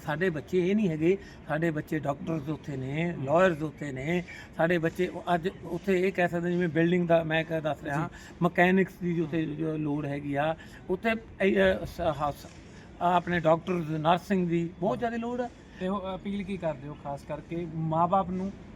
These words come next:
Speaker 2: ਜਿਨ੍ਹਾਂ ਦੇ ਬੱਚੇ ਹੁਣ ਬਾਹਰ ਜਾਣ ਨੂੰ ਤਿਆਰ ਨੇ ਜਾਂ ਉਤਾਵਲੇ ਨੇ, ਕੀ ਉਹਨਾਂ ਨੂੰ ਅਪੀਲ
Speaker 1: ਮੈਂ ਤਾਂ
Speaker 2: ਕਰੋਗੇ?
Speaker 1: ਇੱਕੋ ਗੱਲ ਕਹੂੰਗਾ ਵੀ ਬੱਚਿਆਂ ਨੂੰ ਨਾ ਐਜੂਕੇਟ ਵੱਡੀ, ਅ, at least ਡਿਗਰੀ ਕਰਾ ਕੇ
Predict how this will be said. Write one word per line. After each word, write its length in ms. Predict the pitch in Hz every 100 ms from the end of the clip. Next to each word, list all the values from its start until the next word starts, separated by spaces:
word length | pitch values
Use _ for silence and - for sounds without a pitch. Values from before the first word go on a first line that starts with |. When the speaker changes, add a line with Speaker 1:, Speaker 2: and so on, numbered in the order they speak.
| -
Speaker 2:
ਜਿਨ੍ਹਾਂ 320 | 170 185 190
ਦੇ 120 | 185
ਬੱਚੇ 360 | 160 160 175 165
ਹੁਣ 180 | 170
ਬਾਹਰ 280 | 160 151 175
ਜਾਣ 360 | 160 151 151 156 -
ਨੂੰ 200 | 151 151 147
ਤਿਆਰ 260 | 151 147 160
ਨੇ 260 | 165 165 - - 151
ਜਾਂ 100 | 160
ਉਤਾਵਲੇ 480 | 160 147 147 160 170
ਨੇ, 220 | 165 175 -
ਕੀ 160 | 185
ਉਹਨਾਂ 220 | 175 160
ਨੂੰ 200 | 160 160 151
ਅਪੀਲ 240 | 151 143 170
Speaker 1:
ਮੈਂ 140 | 190
ਤਾਂ 80 | 226
Speaker 2:
ਕਰੋਗੇ? 160 | 240
Speaker 1:
ਇੱਕੋ 160 | - 240
ਗੱਲ 160 | 214 208
ਕਹੂੰਗਾ 400 | 175 170 190 208
ਵੀ 100 | 240
ਬੱਚਿਆਂ 420 | 170 170 196 196
ਨੂੰ 120 | 196
ਨਾ 240 | 190 202 202 - - - - -
ਐਜੂਕੇਟ 580 | 170 165 202 190 208 208 - - - - 180
ਵੱਡੀ, 340 | 165 160 220
ਅ, 20 | 202 185 180 170 165 - - - - 202
at 80 | 233
least 320 | 233 208 -
ਡਿਗਰੀ 280 | 156 151 175
ਕਰਾ 200 | 175 185
ਕੇ 180 | 185 208